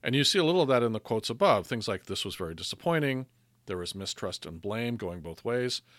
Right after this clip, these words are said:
"I had to spend a lot of time fixing resource assignments, which was tedious and error-prone." You know, actual human beings having emotional challenges turns out to be extremely compelling in a story.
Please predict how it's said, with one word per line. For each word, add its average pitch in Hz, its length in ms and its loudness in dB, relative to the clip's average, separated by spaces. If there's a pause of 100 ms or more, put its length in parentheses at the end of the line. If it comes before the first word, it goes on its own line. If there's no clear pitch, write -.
(240)
"I 98 100 -6
had 104 120 -2
to - 80 -8
spend 98 240 -6
a 92 40 -8
lot 95 140 -4
of 90 80 -8
time 87 280 -10 (240)
fixing 120 360 -2
resource 123 380 -2
assignments, 117 540 -4
which 82 120 -16
was 82 120 -14
tedious 110 400 -6
and 76 80 -12
error-prone." 90 560 -8 (680)
You 143 80 -4
know, 117 140 0
actual 135 400 4
human 123 340 -2
beings 123 480 0
having 107 320 0
emotional 107 540 -4
challenges 143 680 -4 (340)
turns 127 280 0
out 131 160 2
to 110 60 -8
be 104 220 -6
extremely 95 460 -6
compelling 104 560 -2
in 76 140 -8
a 92 40 -10
story. - 460 -6